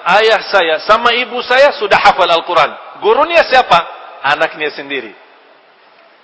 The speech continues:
Sebelum Ramadan kemarin, ibu saya sebagai seorang ibu yang dari masuk sekolahan belajar buta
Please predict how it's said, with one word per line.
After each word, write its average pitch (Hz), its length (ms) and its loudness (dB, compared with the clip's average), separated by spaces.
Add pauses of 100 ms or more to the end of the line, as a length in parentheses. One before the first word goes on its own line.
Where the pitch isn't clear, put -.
(1200)
Sebelum 196 320 -2
Ramadan 196 600 2
kemarin, 180 480 2 (560)
ibu 208 320 -4
saya 208 560 0
sebagai 190 480 -2
seorang 185 480 -2
ibu 196 480 -6 (1200)
yang 185 240 -2 (240)
dari 180 320 0 (160)
masuk 175 320 -2
sekolahan 175 640 -2
belajar 165 480 0
buta 165 240 -4